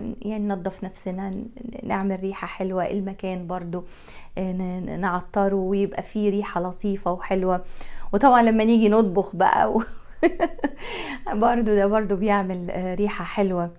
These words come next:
فيبقى العين، الأنف، الودن. الودن، شغلوا حاجة لطيفة في البيت. إيه، يعني دايما، دايما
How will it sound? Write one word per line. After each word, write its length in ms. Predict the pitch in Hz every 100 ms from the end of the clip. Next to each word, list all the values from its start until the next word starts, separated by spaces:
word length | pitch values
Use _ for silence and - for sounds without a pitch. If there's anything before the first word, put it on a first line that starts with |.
| - - - - - - - -
فيبقى 520 | - 214 180 - - 175
العين، 500 | 175 165 196 208 208 - - -
الأنف، 540 | 175 170 170 190 185 - -
الودن. 440 | 226 269 214 170 165 - - - - - - - - - - - - 240
الودن، 440 | 277 330 220 196 175
شغلوا 480 | - 277 233 285 370
حاجة 360 | - 269 285 226
لطيفة 520 | 208 196 233 233 196
في 120 | -
البيت. 560 | 175 170 170 175 - - - - - - - - - -
إيه، 500 | 185 180 180 180 175 180 - - - - - - - - - - - - - 50 - -
يعني 640 | 190 180 190 190 185 170 - - - - - - - - - - - - - -
دايما، 500 | 180 233 294 269 214
دايما 440 | 202 190 202 185